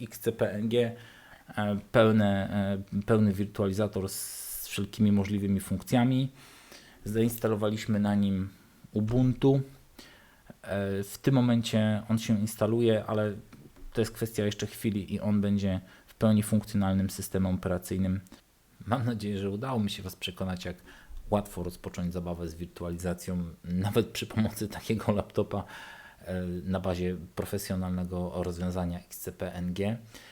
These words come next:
E, pamiętajcie, że w ten sposób możecie wirtualizować Windowsy, Linuxy czy, czy inne systemy operacyjne.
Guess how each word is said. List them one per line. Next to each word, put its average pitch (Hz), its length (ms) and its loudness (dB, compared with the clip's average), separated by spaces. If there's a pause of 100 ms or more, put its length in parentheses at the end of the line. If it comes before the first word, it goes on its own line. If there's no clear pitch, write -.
(260)
E, 135 360 -4
pamiętajcie, 147 520 -2
że 123 120 -4
w - 40 -16
ten 127 160 -2
sposób 117 360 -6
możecie 113 320 -2
wirtualizować 104 760 -4
Windowsy, 110 880 2
Linuxy 107 640 2
czy, 95 440 -4
czy 95 180 -4
inne 92 260 -2
systemy 87 400 -6
operacyjne. 85 640 -8